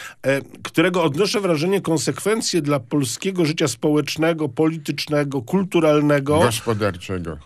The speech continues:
Speaker 1: No właśnie, to one długo się ciągnęły.
Speaker 2: Tak, tak, tak, bo to ono, powstanie styczniowe zamyka pewną taką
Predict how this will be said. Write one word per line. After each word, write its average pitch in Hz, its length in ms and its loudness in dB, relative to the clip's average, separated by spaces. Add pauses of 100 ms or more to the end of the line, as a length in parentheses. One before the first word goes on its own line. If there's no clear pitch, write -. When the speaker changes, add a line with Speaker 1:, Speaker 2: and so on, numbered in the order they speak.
Speaker 1:
No 180 140 2
właśnie, 113 440 0
to 147 160 -4
one 202 240 0
długo 214 440 2
się 185 140 0
ciągnęły. 151 540 0 (200)
Speaker 2:
Tak, 147 260 -2
tak, 147 260 -2
tak, 147 200 0
bo 120 140 0
to 123 220 -6
ono, 147 220 -6 (1120)
powstanie 123 440 -2
styczniowe 123 560 -4
zamyka 110 480 -4
pewną 110 380 -4
taką 104 360 -6